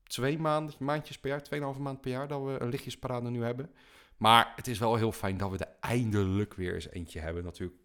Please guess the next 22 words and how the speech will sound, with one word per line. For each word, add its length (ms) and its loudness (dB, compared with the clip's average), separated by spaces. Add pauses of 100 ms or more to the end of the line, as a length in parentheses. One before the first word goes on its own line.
(240)
vorig 300 -6
jaar 120 -4
in 60 -10
première 460 -8
gegaan. 380 -6 (400)
Nu 240 6
is 140 0
die 180 -2
er 60 -2
dan 160 -4
eindelijk, 520 -6 (180)
eh, 200 -4
het 220 -6
hele 220 -2
seizoen 280 -6
lang 200 -4
zonder 220 -4
coronamaatregelen. 1080 -8
En 180 -12 (1200)
ja, 240 0 (260)
ik, 260 -6
ehm, 760 2